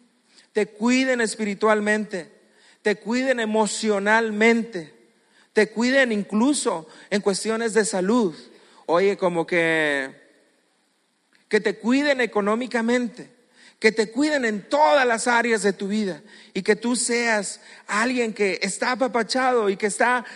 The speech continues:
resguardado y que es-, está cuidado realmente por otros. Y aquí va la tercera cosa. Tercer beneficio,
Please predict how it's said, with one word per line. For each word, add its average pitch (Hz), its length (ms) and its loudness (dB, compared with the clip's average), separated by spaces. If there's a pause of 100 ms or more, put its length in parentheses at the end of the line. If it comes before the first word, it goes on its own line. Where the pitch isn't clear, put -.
resguardado 208 1040 2 (240)
y 226 120 0
que 226 260 0
es-, 208 240 2
está 214 320 -4
cuidado 208 640 0
realmente 185 760 -4 (320)
por 170 200 0
otros. - 720 -4 (320)
Y 175 40 -4
aquí 208 200 -4
va 277 100 2
la 262 160 -2
tercera 208 680 -4 (420)
cosa. 196 460 0 (1120)
Tercer 233 540 -2
beneficio, 208 720 -4